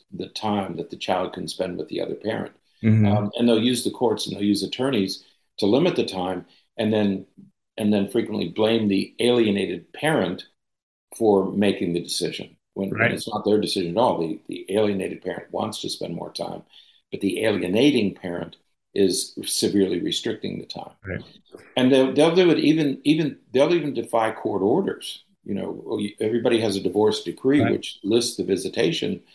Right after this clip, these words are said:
Speaker 1: the hours of visitation. And
Speaker 2: Absolutely.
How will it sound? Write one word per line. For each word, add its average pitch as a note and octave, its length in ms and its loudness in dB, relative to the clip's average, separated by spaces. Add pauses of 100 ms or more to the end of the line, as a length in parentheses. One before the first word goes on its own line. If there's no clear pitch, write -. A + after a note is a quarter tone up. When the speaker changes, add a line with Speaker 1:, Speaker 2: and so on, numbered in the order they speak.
(260)
Speaker 1:
the F#2 100 0
hours G#2+ 300 2
of F#2 80 -2
visitation. G2+ 640 0 (400)
And G#2 260 2 (220)
Speaker 2:
Absolutely. G2+ 440 0